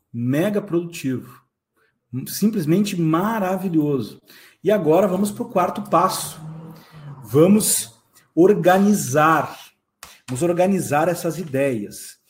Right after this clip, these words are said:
Você vai trazer os conselhos, então vai trazer os insights. Quais foram as ideias que você recebeu? Olha só.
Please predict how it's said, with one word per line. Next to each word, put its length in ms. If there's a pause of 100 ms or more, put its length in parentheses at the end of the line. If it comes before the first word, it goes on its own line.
(260)
Você 140
vai 200
trazer 360
os 120
conselhos, 680
então 240
vai 100
trazer 320
os 160
insights. 640 (240)
Quais 200
foram 240
as 120
ideias 760 (300)
que 80
você 280
recebeu? 880 (260)
Olha 180
só. 540